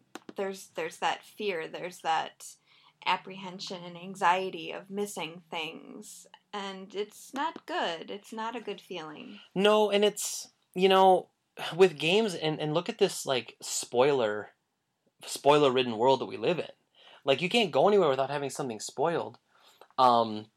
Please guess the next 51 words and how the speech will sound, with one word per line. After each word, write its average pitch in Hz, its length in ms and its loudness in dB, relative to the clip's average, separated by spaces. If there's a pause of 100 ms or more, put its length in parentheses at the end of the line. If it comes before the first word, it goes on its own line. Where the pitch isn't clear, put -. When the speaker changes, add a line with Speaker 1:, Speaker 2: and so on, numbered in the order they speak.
(600)
Speaker 2:
you 156 120 -2
can't 220 220 2
go 156 100 4
anywhere 175 240 2
without 127 180 0
having 135 140 -4
something 120 240 -6
spoiled. 131 600 -2 (360)
Like, 165 200 0
like, 185 160 2
I, 180 240 0 (100)
the, 151 240 -4
and 156 260 0
I 156 80 2
don't 165 140 2
watch 131 240 2
Walking 139 300 -6
Dead, 143 160 2
and 123 100 0
I'm 113 100 -2
not 117 140 0
gonna 110 160 -6
put - 180 -12
any 113 80 -6
spoilers 113 360 0
on 123 140 0
here, 135 180 -2
but, 113 260 -2 (240)
like, 120 240 4
there 127 100 6
was 117 220 2 (100)
the 113 120 -6
season 139 340 -2
premiere 117 280 -2
or 127 40 2
whatever 123 480 0
last 131 280 0
Sunday, 139 360 -2
and 117 420 -4
a, 110 100 -4 (440)
was 113 140 -10
it - 180 -10
last, 110 220 -12
or 139 80 -12
two - 160 -12
Sunday, 104 180 -10
whatever 117 320 0
it 87 40 -10
was, - 180 -14 (280)
and, 139 180 2
like, 127 320 2